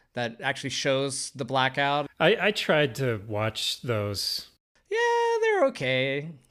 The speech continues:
Speaker 2: I couldn't do it.
Speaker 1: Fair enough. I mean, they're short, so.
Speaker 2: But yeah, I know they, they try to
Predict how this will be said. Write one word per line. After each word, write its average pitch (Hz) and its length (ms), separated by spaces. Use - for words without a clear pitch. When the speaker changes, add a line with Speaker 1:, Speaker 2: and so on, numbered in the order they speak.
Speaker 2:
I 147 60
couldn't 101 280
do 101 160
it. 104 200
Speaker 1:
Fair 139 200
enough. 120 180
I 226 80
mean, 214 100
they're 170 100
short, 113 500
so. 113 300
Speaker 2:
But 160 120
yeah, 180 200
I 156 140
know 170 160
they, 156 220
they 147 560
try 131 380
to 127 300